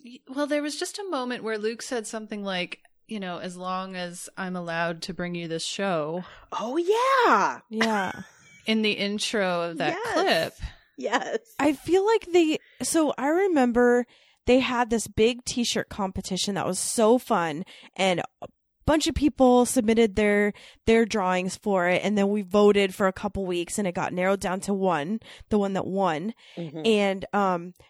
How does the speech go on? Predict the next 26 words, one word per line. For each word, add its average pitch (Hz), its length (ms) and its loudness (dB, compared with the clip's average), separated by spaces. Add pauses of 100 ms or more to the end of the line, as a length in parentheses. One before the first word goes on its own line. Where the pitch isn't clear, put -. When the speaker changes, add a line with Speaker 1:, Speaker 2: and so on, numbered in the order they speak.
(100)
Speaker 3:
Jen 220 240 2
was 214 160 0
about 190 400 0
to 233 140 -2
take 208 280 -2
it - 100 -4
to 220 120 -2
the 180 80 -2
printer, 233 640 0
and 196 140 -2
I 190 80 -2
think 214 220 -4
it 233 80 2
was 190 300 -2
two 262 320 -4
or 294 100 -2
three 294 220 -6
weeks 294 280 -8
before, 285 560 -6 (500)
and 240 120 -4
she 254 140 -2
said, 233 220 0 (160)
"Are 190 80 0
you 254 200 2
sure 208 640 0 (360)
that 196 240 4